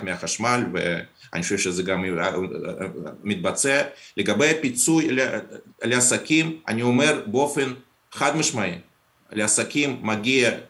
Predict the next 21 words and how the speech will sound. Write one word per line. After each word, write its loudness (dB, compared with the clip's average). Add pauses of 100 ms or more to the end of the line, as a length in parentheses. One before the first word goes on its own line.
(320)
פיצוי, 2
אבל 4
אנחנו -2
חייבים 4 (360)
לבחון 2
את -2
הנתונים, 2
ואנחנו 0
נקבל 2
אותם 0
עוד -2
מעט. -4 (280)
אגב, 2 (420)
כבר 0
בשבוע 2
הבא 2
אנחנו -2
אמורים 0
להשלים -2
את -4
החקיקה -2